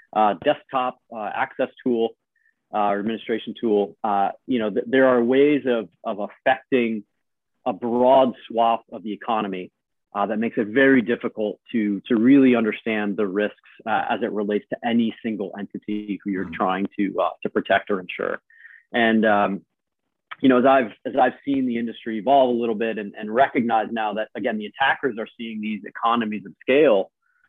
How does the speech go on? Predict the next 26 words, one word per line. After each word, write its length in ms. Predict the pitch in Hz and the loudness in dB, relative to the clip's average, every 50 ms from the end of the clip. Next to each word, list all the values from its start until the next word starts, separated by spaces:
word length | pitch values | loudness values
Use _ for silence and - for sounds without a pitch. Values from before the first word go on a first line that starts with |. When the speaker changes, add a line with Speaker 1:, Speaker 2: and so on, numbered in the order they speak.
| _ - | _ -2
Speaker 1:
uh, 220 | - 107 101 98 95 - | 2 2 4 2 2 0
by 200 | - 113 107 107 | 0 0 0 0
attacking 720 | 107 104 101 - - 120 117 110 - 117 110 104 107 101 87 | -2 -6 -8 -6 -6 -4 -4 -4 -6 -8 -8 -8 -10 -10 -10
the, 160 | 107 101 - - - | -10 -10 -12 -10 -8
the 80 | 127 98 | -8 -4
broadly 500 | - 120 120 120 120 117 120 107 113 110 | 0 2 4 6 6 4 2 0 0 0
used 280 | 104 101 101 95 - _ | 0 0 -2 -4 -6 _
software 500 | - 160 175 160 - - 113 110 104 101 | 0 2 2 0 0 -4 -6 -4 -4 -2
rather 280 | 101 101 107 104 107 95 | -2 -2 -4 -4 -4 -6
than 280 | 90 110 107 104 - _ _ _ _ _ _ - | -8 -8 -8 -8 -12 _ _ _ _ _ _ -4
trying 200 | - 120 113 110 | -4 -2 -2 -2
to 80 | 107 - | -6 -8
specifically 640 | - - 113 - - 139 123 - 120 - 117 107 | -8 -10 -8 -4 -2 -2 0 0 -2 -2 -2 -2
attack, 400 | 101 98 - 120 117 110 110 - _ _ _ - | -2 -2 -2 0 0 0 0 -2 _ _ _ -8
um, 420 | 104 101 95 95 92 92 92 92 _ _ | -6 -4 -4 -4 -6 -8 -12 -14 _ _
you 80 | - 107 | -14 -12
know, 100 | 95 90 | -10 -8
organizations. 680 | 95 101 98 107 98 92 117 131 131 - - 95 - - _ _ _ _ _ _ _ _ _ _ _ - | -6 -6 -4 -4 -2 0 0 0 0 0 -4 -10 -10 -12 _ _ _ _ _ _ _ _ _ _ _ -4
Uh, 120 | - 101 87 | -2 -2 0
th-, 180 | 98 131 - - | 2 0 0 2
this 220 | 120 127 156 151 151 | 2 2 2 2 4
is 220 | - 143 131 123 107 - - - | 4 4 4 4 2 -4 -8 -8
creating 520 | - 120 110 127 139 139 131 120 110 107 | -6 -2 2 4 4 4 4 2 -2 -4
a 60 | 104 98 | -8 -8
very 360 | 87 113 117 117 117 110 101 | -6 -4 -4 -4 -4 -6 -8
difficult, 560 | - - 113 - 120 120 - 113 104 101 - | -8 -10 -10 -10 -10 -6 -4 -4 -4 -4 -6